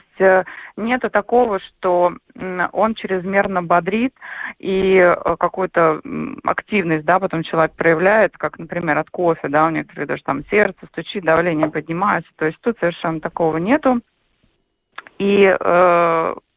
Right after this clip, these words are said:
при этом, опять же, этот чай можно и на ночь выпить, а, потому что он не будет так сильно бодрить. И утром можно выпить, н-, от него не будет состояния такого какого-то, может быть, а,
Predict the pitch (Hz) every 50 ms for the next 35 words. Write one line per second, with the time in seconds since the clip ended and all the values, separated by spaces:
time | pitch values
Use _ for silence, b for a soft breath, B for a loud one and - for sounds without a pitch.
0 | _ _ - _ 180 _ 214 190 190 190 185 175 165 - 175 165 156 151 B B
1 | B B B B - - - 202 190 175 170 156 151 160 156 - 165 151 - -
2 | 175 165 160 165 170 175 175 165 147 165 165 156 156 B B B B - 180 175
3 | 170 180 202 220 233 214 - - 180 180 185 180 - 170 165 - - B B B
4 | B B B B B - - 170 170 170 160 156 165 _ 151 165 160 - - 160
5 | 160 170 185 190 175 175 175 165 156 - - 156 - - - 165 156 160 160 156
6 | 165 160 156 160 156 151 - B B B B B - 180 196 185 - - 202 214
7 | 254 262 - 214 196 190 190 185 175 175 170 170 165 160 160 165 160 - 151 143
8 | - B B B B B B - - 165 180 - - - - 190 - 190 190 185
9 | 196 196 202 196 175 196 208 196 190 - - 165 - - 180 185 175 165 165 160
10 | 160 - 175 - 175 170 160 156 - 175 - - 160 156 156 - 165 165 160 160
11 | 156 160 160 165 160 - _ - _ _ - 165 165 160